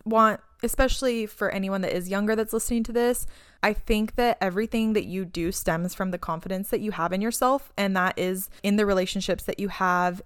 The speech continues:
and the way you present yourself. And it's just something that I think that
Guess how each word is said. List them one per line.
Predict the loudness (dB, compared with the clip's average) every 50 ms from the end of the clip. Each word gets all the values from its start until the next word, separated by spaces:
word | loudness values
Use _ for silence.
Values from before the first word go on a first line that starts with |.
| -4
and | -2 -2 0 0 0 -2 -2 -2 -2 -4 -6 -8 _ -18 -16 -2
the | 0 0
way | 4 4 4 4
you | 4 2 2
present | 2 4 4 4 2 0 0
yourself. | 0 0 2 2 4 4 4 4 2 0 -2 -8 -8 -4
And | -4 -2 -2 -2 -2 -2 -4 -4 -4
it's | -4 -4 -2
just | -2 -2 2
something | 2 2 2 2 0 2
that | 4 4
I | 2 2
think | 2 -2 -2
that | 0 0 0 0 -4 -8